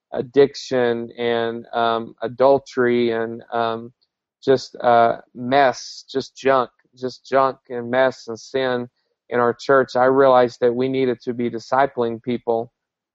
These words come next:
And so, um, um, uh, when I was interviewed, I mentioned this in the chapter, uh, when I was interviewed, um,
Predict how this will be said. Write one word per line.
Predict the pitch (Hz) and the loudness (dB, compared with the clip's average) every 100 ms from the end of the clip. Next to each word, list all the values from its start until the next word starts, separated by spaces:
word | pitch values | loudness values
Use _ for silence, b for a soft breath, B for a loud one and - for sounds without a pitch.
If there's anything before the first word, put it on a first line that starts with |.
| - | -2
And | 120 | -2
so, | 113 - 123 117 120 | -2 2 6 6 4
um, | - 117 113 120 127 _ _ _ _ _ _ - | 2 0 0 -6 -16 _ _ _ _ _ _ 0
um, | 120 117 113 117 127 - _ _ _ _ _ _ _ _ _ _ - | 2 4 2 -2 -14 -20 _ _ _ _ _ _ _ _ _ _ 0
uh, | 123 117 113 117 - | 4 4 2 -2 -12
when | 135 139 | -4 0
I | 143 151 | 2 4
was | 143 123 - | 4 2 -6
interviewed, | - 170 147 135 131 | -4 0 0 2 2
I | 127 | 2
mentioned | 135 147 - 135 | 0 -2 -4 -6
this | 123 131 | -6 -6
in | 123 | -6
the | 113 | -6
chapter, | - 139 135 - 120 120 113 | 0 2 2 2 2 2 0
uh, | 120 117 113 110 | -2 0 -2 -6
when | 123 131 | -6 -4
I | 131 | -2
was | 120 | -2
interviewed, | 135 156 131 127 123 123 127 - | -2 -2 -2 -2 0 0 -2 -4
um, | 117 117 113 113 | -2 0 -2 -8